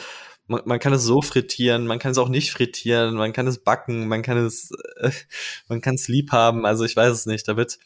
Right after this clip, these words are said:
wird's auch richtig viele kreative Sachen geben. Und Lamb Weston, die erfinden das alles. Die haben das so ein bisschen unter Kontrolle und da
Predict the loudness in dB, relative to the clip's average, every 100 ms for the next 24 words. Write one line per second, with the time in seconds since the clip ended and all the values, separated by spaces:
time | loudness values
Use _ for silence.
0 | _ -8 -2 0 0 0 -2 0 0 0
1 | 0 0 0 -2 0 0 0 -2 -2 -2
2 | -4 -4 -2 -2 0 0 0 -4 -6 -6
3 | -4 -4 -2 -4 -4 -4 -4 -2 -2 -2
4 | -4 -10 -4 0 0 0 -2 -2 -4 -6
5 | -8 -8 -6 -8 -6 -8 -2 -2 0 -2
6 | -2 0 -2 -8